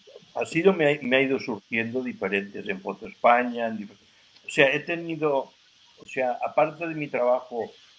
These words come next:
dentro del periodismo, que realmente me he construido ahí, en el periodismo, entonces eso me ha hecho construir también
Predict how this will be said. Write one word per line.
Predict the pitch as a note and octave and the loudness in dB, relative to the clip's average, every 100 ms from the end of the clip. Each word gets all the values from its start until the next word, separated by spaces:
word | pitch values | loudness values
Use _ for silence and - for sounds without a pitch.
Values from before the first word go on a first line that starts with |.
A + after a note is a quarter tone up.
| - | -14
dentro | G2 C3+ C3 B2 A2 | -4 -4 -4 -6 -4
del | G2 | -4
periodismo, | G#2+ G2+ C#3+ G2+ G#2 A2+ - - _ _ | -4 -4 -4 -8 -10 -12 -12 -18 _ _
que | G#2+ | -6
realmente | G2 A2 A2 A2 A2 | 0 0 2 -2 -2
me | A2 | -4
he | A2 | -2
construido | A2+ A2+ G#2 F#2 F#2+ F#2 E2+ | -4 -6 -6 -6 -6 -6 -8
ahí, | E2 E2+ - - _ _ _ - | -8 -12 -14 -20 _ _ _ -10
en | |
el | - | -8
periodismo, | - - F2 F#2 - C3 F#3+ - _ - - _ _ _ | -6 -6 -4 -6 -2 -2 -2 -8 _ -20 -20 _ _ _
entonces | - D#3 D#3+ | 8 8 8
eso | D3 D#3 | 2 4
me | D3+ C#3 | 4 6
ha | C3 | 6
hecho | C#3 C#3+ C#3 | 6 0 -2
construir | C#3 - B2 B2 C3 C3 | -2 -4 -6 -2 -2 2
también | C3 A2+ A#2 B2 C3+ - | 2 2 0 0 0 -8